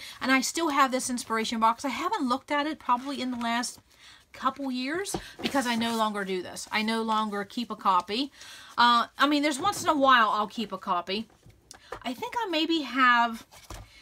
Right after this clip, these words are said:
eight images on my computer right now of something that caught my eye on Pinterest.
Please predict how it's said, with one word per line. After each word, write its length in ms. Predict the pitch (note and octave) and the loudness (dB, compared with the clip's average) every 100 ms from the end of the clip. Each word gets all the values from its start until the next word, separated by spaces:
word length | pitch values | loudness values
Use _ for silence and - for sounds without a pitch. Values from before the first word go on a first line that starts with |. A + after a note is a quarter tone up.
| - - | -14 -2
eight 240 | D4 E4 B3 | 0 0 0
images 460 | C#4 D#4 D4 D4+ | 0 0 -2 0
on 140 | C4 B3+ | 2 2
my 100 | B3+ | 2
computer 460 | C4+ A#3+ C4+ B3+ | 0 -2 -2 0
right 160 | B3 A3 | -2 0
now 200 | A#3 A3+ | 2 2
of 80 | - | 0
something 300 | C4 B3 A#3+ | -4 -2 0
that 160 | A3 | -2
caught 240 | - B3+ A3 | 2 2 4
my 140 | A3+ G#3 | 2 4
eye 220 | G#3+ A3 | 4 2
on 160 | G3+ | -2
Pinterest. 720 | G3 A3+ A3 - G#3 G3 - | -4 -6 -6 -6 -6 -6 -10